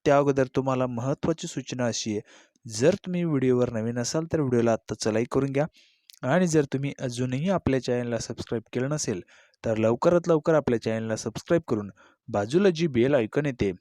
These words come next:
तिला ऑलवर प्रेस करा, म्हणजे जेणेकरून तुम्हाला येणाऱ्या सर्व व्हिडिओची नोटिफिकेशन तुमच्या मोबाईलवर मिळत राहील आणि कुठल्याही प्रकारचे अपडेट्स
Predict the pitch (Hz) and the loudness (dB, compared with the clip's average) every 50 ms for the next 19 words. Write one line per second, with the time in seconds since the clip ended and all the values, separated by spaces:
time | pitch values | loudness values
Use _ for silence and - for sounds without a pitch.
0 | _ _ _ _ _ _ _ _ _ _ _ _ _ - - - 135 139 143 139 | _ _ _ _ _ _ _ _ _ _ _ _ _ -18 -10 -6 -4 -2 -2 0
1 | - 117 110 113 123 151 165 160 - 127 104 - - - 101 95 95 98 104 113 | 0 -2 -2 0 0 0 0 0 -2 -4 -4 -4 -6 -10 -8 -8 -8 -8 -8 -6
2 | 117 120 127 120 113 113 110 120 143 151 147 156 151 151 143 151 143 143 139 139 | -4 -4 -4 -4 -2 -2 -2 0 0 0 2 0 0 0 -2 -2 0 2 2 2
3 | 143 139 135 127 123 135 127 - - 120 113 120 127 127 120 117 113 127 127 - | 2 2 0 0 0 0 -2 -2 -4 -2 -2 0 0 2 2 4 4 2 2 2
4 | - 143 127 110 104 - 131 135 135 123 - - - - 170 165 - 135 117 113 | -2 -4 -4 -4 -2 -2 -4 -4 -4 -6 -6 -6 -4 -4 -6 -4 -6 -6 -6 -4
5 | - 123 117 113 110 - 117 117 120 120 117 110 110 127 151 - 160 160 170 175 | -4 -4 -2 -2 -2 -2 -2 -2 -2 -2 -4 -4 -4 -4 0 2 2 2 2 0
6 | - - - - - - _ _ - 139 139 139 - - 139 135 - - 151 147 | -2 -10 -20 -20 -20 -20 _ _ -8 -6 -6 -6 -8 -8 -10 -8 -6 -2 0 0
7 | 202 214 - - 147 - - 123 117 110 - 113 110 104 104 120 131 127 - - | 0 0 0 0 0 2 2 0 0 0 0 -2 -2 -2 -2 -2 -2 -2 -4 -8